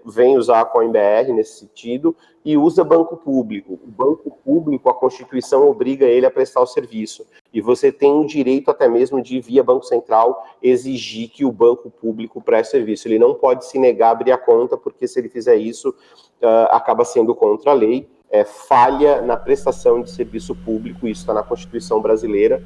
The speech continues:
né? Então ele é obrigado. Então você pode ir perante ao Banco Central, e se você tiver empregado, registrado em carteira profissional, então, dançou, porque o funcionário ele tem que ter conta salário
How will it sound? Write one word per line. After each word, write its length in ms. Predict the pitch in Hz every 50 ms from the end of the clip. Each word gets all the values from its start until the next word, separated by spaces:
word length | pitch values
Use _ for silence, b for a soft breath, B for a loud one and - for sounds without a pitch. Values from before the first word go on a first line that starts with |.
| - - - - -
né? 140 | 113 110 107
Então 240 | 107 107 - 107 110
ele 100 | 113 120
é 60 | 117
obrigado. 640 | 117 120 117 127 147 135 120 123 110 98 90 87 90
Então 160 | - 107 101
você 180 | 104 - -
pode 420 | - 90 107 107 113 123 120 - 120
ir 120 | 117 113
perante 340 | - - 113 107 113 113 -
ao 80 | 113 -
Banco 220 | 107 107 110 -
Central, 640 | 120 104 - - 107 113 127 139 - - - - -
e 60 | -
se 160 | 180 - 165 165
você 280 | 180 214 - - 214
tiver 260 | - - 180 175 175
empregado, 580 | 180 202 190 226 208 175 147 160 160 160 139 127
registrado 580 | 123 147 165 165 185 - - 156 147 - 135 139
em 60 | -
carteira 340 | 135 123 - - 170 180 175
profissional, 540 | 180 165 151 - - 147 139 139 139 131
então, 560 | 127 120 - 139 151 190 196 165 165 - - - -
dançou, 540 | - 165 202 208 - - 151 135 - B B B B - -
porque 180 | - - - 156
o 60 | 147
funcionário 480 | 147 160 156 - 170 147 147 147 147
ele 80 | 147 147
tem 80 | 156 165
que 80 | 160
ter 80 | 175 160
conta 240 | - 165 156 156 160
salário 540 | - 185 160 147 139 131 123 107 110 110